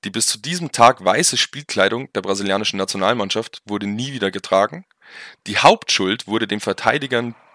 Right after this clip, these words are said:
Bigode und Amari-, Amarijo sowie Torhüter Barbosa gegeben. Barbosa wurde nie verziehen, dass er beim eins zwei etwas unglücklich ausgesehen hatte. Noch als Barbosa neunzehnhundertdreiundneunzig,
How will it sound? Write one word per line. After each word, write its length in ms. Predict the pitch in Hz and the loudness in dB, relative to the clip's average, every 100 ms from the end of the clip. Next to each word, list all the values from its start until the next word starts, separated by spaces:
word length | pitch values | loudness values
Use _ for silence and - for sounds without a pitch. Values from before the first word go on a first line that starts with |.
| _ | _
Bigode 640 | 110 104 123 156 143 135 | -12 -6 -4 0 2 2
und 640 | - 107 110 110 107 - - _ _ | 2 -2 0 -2 -4 -6 -8 _ _
Amari-, 460 | 107 107 104 165 165 _ - | 4 6 4 2 -4 _ 0
Amarijo 720 | 107 113 147 180 151 147 139 - - - - | 4 4 2 0 2 2 0 -12 -20 -20 -10
sowie 420 | - 117 127 160 - | -4 -4 -4 -8 -4
Torhüter 640 | - 135 143 139 123 117 - | 4 4 4 2 0 0 2
Barbosa 560 | 101 101 - 104 - 92 | 4 4 4 2 2 -4
gegeben. 440 | 92 - 82 90 _ _ - - - - _ | -4 -10 -10 -12 _ _ -20 -20 -20 -20 _
Barbosa 600 | 98 107 135 165 160 131 | 4 6 4 4 4 4
wurde 180 | 127 107 | 2 2
nie 160 | 135 | -2
verziehen, 460 | - 117 - 156 180 | -2 -2 -2 -2 0
dass 160 | 117 | 2
er 80 | 107 | 2
beim 180 | 101 101 | 2 0
eins 400 | - 123 170 - | 2 4 4 4
zwei 560 | - 98 95 113 170 - | 2 4 4 4 -2 -6
etwas 300 | 104 - 107 | -4 2 2
unglücklich 600 | - 175 165 110 - - | 2 0 0 -4 -4 -2
ausgesehen 480 | 98 95 - 90 92 | 0 -2 -4 -6 -4
hatte. 320 | 95 117 151 - _ _ - - - | -6 -6 -10 -12 _ _ -20 -20 -10
Noch 220 | 104 120 | 4 6
als 220 | 110 120 - | 8 4 6
Barbosa 560 | 107 120 135 - 131 - | 4 6 4 4 2 2
neunzehnhundertdreiundneunzig, 1400 | 110 151 - 131 - 110 160 151 120 120 - 95 - | 2 2 2 -2 6 8 10 8 6 4 0 -4 -10